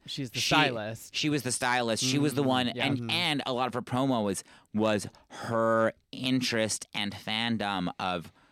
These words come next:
Speaker 2: vintage fashion and of fashion. So, you know what I mean? Just,
Speaker 3: Mm-hmm.
Speaker 2: like,
Speaker 3: Mm-hmm.
Speaker 2: I, that didn't play out, but
Speaker 3: Yeah.
Speaker 2: but I mean, like,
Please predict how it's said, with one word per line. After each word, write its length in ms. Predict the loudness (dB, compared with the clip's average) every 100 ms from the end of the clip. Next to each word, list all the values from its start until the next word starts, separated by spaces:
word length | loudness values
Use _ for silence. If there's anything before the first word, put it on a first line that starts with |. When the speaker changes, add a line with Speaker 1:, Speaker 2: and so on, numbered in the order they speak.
| _
Speaker 2:
vintage 840 | -10 -4 0 0 0 2 2 -2 -8
fashion 640 | -4 0 2 0 -2 -2
and 180 | -4 -8 -6
of 220 | -6 -4
fashion. 560 | -6 -6 -6 -10 -10 -12 -6
So, 120 | -4
you 20 | -2
know 40 |
what 60 | 0
I 40 |
mean? 140 | 2
Just, 160 | 2 0
Speaker 3:
Mm-hmm. 60 | 0
Speaker 2:
like, 200 | -2 -4 -6
Speaker 3:
Mm-hmm. 480 | -4 -2 -4 -6 -10 -10 -4
Speaker 2:
I, 100 | -4
that 240 | 0 0
didn't 220 | 2 0 0
play 260 | 0 0
out, 520 | 2 2 2 0 -4 -14
but 400 | -8 -4 -2 -4 -8 -10
Speaker 3:
Yeah. 260 | -4 -2 0
Speaker 2:
but 80 |
I 80 | 2
mean, 180 | 2 0
like, 340 | 0 -2 -4